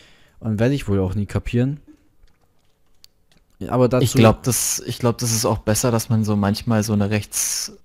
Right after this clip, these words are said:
Speaker 2: ähm, ja, ich sag mal, rechtsextremen oder rechts angehauchten Sachen nicht versteht.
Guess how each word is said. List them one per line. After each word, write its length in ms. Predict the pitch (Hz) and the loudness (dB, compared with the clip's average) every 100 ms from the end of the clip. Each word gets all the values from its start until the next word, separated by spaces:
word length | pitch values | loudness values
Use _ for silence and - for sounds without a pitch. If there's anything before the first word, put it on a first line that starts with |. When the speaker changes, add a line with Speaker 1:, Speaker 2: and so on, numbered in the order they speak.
| - | -2
Speaker 2:
ähm, 520 | 110 107 101 101 101 - _ _ _ _ _ _ _ _ _ _ _ | 2 2 2 0 -2 -10 _ _ _ _ _ _ _ _ _ _ _
ja, 340 | 92 92 98 98 | 0 4 6 4
ich 120 | 95 | 2
sag 160 | 107 98 | 0 0
mal, 100 | 107 | 2
rechtsextremen 720 | 117 - 117 - - 127 127 | 0 0 -4 -2 0 0 0
oder 200 | 92 98 | 0 0
rechts 500 | 113 - - - - | -2 -2 -2 -2 -2
angehauchten 640 | - 127 123 127 123 - 117 | 0 2 2 2 0 0 0
Sachen 220 | 117 117 | 2 2
nicht 160 | 135 | 0
versteht. 560 | - 135 - 139 147 - | 0 0 0 0 0 -2